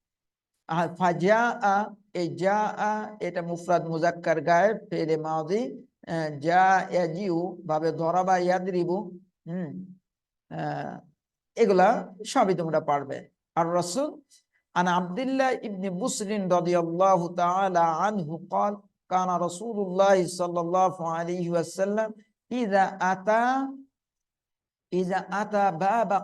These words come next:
قوم لم يستقبل الباب من تلقاء وجهه،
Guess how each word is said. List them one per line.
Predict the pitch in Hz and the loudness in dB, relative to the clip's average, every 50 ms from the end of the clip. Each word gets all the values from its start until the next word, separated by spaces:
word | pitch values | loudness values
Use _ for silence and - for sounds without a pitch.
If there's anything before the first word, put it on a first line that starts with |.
| - - | -2 -4
قوم | 226 247 208 175 165 170 175 185 185 - - 185 - - - _ _ _ _ _ _ | -4 -2 -2 -4 -4 -6 -8 -8 -10 -12 -14 -16 -18 -20 -20 _ _ _ _ _ _
لم | 160 160 165 180 190 190 185 | -2 0 0 0 0 0 0
يستقبل | 185 202 226 226 226 - - - - 240 233 233 - 175 160 160 220 240 214 | 0 0 0 0 -2 -6 -10 -4 -2 -2 -2 -2 -4 -8 -6 -4 -4 -2 0
الباب | 202 190 180 165 139 185 202 202 190 180 175 180 180 180 180 180 170 | 0 0 0 0 2 2 4 4 4 2 2 2 2 2 0 0 -2
من | 170 175 175 165 156 175 | -4 -4 -4 -4 -6 -6
تلقاء | 175 190 190 185 180 185 185 202 208 214 214 208 202 185 | -4 -4 -4 -4 -4 -4 -4 -2 0 0 0 0 0 0
وجهه، | 175 175 190 190 185 - 143 135 135 | 2 4 2 2 2 -2 -8 -8 -10